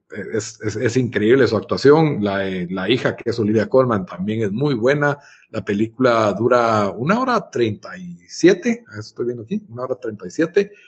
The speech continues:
Está, est-, ha estado en los cines del país, en al-, en selectos, en poquitos,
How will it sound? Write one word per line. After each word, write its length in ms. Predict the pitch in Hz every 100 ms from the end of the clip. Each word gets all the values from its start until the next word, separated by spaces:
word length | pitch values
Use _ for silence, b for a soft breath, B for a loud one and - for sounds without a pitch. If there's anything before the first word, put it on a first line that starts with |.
| B
Está, 340 | 104 - 131 135 127 -
est-, 220 | - _
ha 120 | -
estado 300 | 120 - 135
en 40 | 127
los 140 | 101
cines 260 | 143 143 117
del 160 | 98
país, 460 | 92 107 110 185 202
en 160 | 135 101
al-, 160 | 98
en 160 | 113 95
selectos, 540 | - 127 185 180 175
en 100 | 117
poquitos, 540 | 101 101 196 196 180